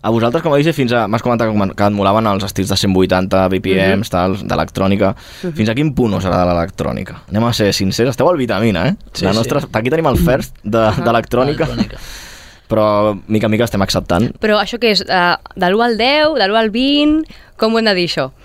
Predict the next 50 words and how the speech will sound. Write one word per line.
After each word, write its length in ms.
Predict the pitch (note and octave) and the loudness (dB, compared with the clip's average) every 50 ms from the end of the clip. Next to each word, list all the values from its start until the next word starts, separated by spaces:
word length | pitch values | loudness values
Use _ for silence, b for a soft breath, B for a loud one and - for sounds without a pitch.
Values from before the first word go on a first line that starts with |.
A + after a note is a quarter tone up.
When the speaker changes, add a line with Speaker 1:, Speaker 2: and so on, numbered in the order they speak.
| - | -10
Speaker 1:
No, 240 | - G#2+ D2 A2+ C#3 B2+ | -6 -2 -2 0 0 0
si 100 | - G#2 | -2 -2
us 80 | F#2+ | 0
mola, 340 | G2 A2 A#2+ C3+ D3 C3 G#2 | 2 2 2 2 2 0 -2
si 140 | A2 - B2 | -2 -2 0
us 60 | A#2 | 2
mola 200 | B2 C3 D3 D#3+ | 2 2 2 2
l'electrònica, 920 | D3+ C#3 B2+ A#2 A2+ A2 - - A#2+ C3+ D3+ E3 D#3 F3 F3 F#3 G3 F#3 - - - | 2 2 0 0 0 -2 -2 0 0 2 0 0 0 0 0 0 0 0 -4 -8 -6
i 80 | - G2 | -2 0
ara 100 | G2+ A2+ | 0 0
us 60 | - | 0
faig 160 | - A2+ F#2 | 0 -2 0
una 120 | G#2 G2+ F#2+ | 0 0 2
altra 120 | F#2 F#2 | 0 0
pregunta, 320 | E2+ E2+ D#2 D2+ D2 D#2 D#2 | 0 0 -2 -2 -2 -2 0
va. 120 | F2+ C2 | -2 -2
Dieu-me 220 | - G2+ G2+ A2 B2 | -2 -2 0 0 2
Speaker 3:
Va. 40 | B2+ | 2
Speaker 1:
digis 260 | A#2+ A2+ A2 A#2 G2+ | 2 2 0 0 0
d'electrònica. 640 | G#2 G2 F#2+ F#2 F#2+ - D#2+ C#2+ C2+ B1 - - C3 - - - - - - - - - - - - | 0 0 0 0 -2 -4 -8 -6 -6 -6 -8 -10 -12 -14 -18 -20 -20 -20 -20 -20 -20 -20 -20 -20 -16
Speaker 3:
El 40 | - | -14
Roger 320 | - B2 A#2+ A#2 A#2+ A#2 A#2 | -12 -12 -10 -8 -8 -8 -6
Sánchez, 460 | - - B2 B2+ B2 B2+ C3 C3+ C#3 | -4 -4 -4 -4 -2 -4 -4 -4 -4
el 160 | C3+ B2 A#2 B2+ | -8 -12 -14 -14
que 100 | - A#2+ | -14 -14
hem 80 | A#2+ | -14
comentat 380 | A#2+ B2+ B2 A#2 A#2 A#2+ A#2+ A#2 | -12 -10 -10 -10 -8 -8 -8 -8
Speaker 1:
Roger 140 | A#2+ A2+ - | -6 -2 -2
Speaker 3:
abans, 180 | F#2 F#2 F#2 - | 0 0 0 0
Speaker 1:
Sánchez, 200 | G#2 G#2 A2 A#2 A2+ | 0 0 0 2 2
Speaker 3:
eh? 40 | A2+ | 2
Speaker 1:
The 60 | A2+ | 2
Speaker 3:
Eric 100 | - - | 0 0
Mo-, 80 | B2+ A2+ | 2 2
Speaker 1:
House. 280 | A2+ A#2+ C3 C3 - C3+ | 2 2 2 0 -2 -2
Speaker 3:
Eric 280 | C3 B2+ B2+ B2 A#2+ - | 0 0 0 0 0 0
Morillo, 560 | C3 B2+ A#2+ B2+ C3+ C3+ C#3 C#3 D3 D3 D3+ - - - - | -2 0 0 2 2 2 4 4 2 2 0 -6 -16 -20 -16
tots 180 | - B2+ A#2 A#2 | -12 -10 -8 -8
aquests. 500 | A2+ A2+ B2 A#2 A#2 A#2+ B2+ - - - | -8 -4 -2 -2 -2 -2 -4 -6 -2 0
Speaker 2:
I, 20 | |
bueno, 160 | G#3 G3 F3+ | 0 2 2
jo 80 | F3+ F3+ | 2 0
he 40 | F3+ | 0
comentat 240 | G3 G3 F3+ F#3 | 0 0 0 0
uns 200 | F3 F3 E3 - - | -2 -2 -4 -4 -4
quants 160 | F3+ E3+ E3 | -4 -2 0
abans 220 | E3 D#3+ D#3+ D#3+ - | 0 0 0 -2 -2
també. 360 | - D#3 D3+ D#3 E3 F#3 G3 B B B B B B B - | -2 -2 -2 0 0 0 0 B B B B B B B -4
Eh, 260 | F3+ F3 E3+ E3 E3 - | 0 0 2 0 0 0
Bill 220 | E3+ A3 A3 F#3+ | -2 0 0 2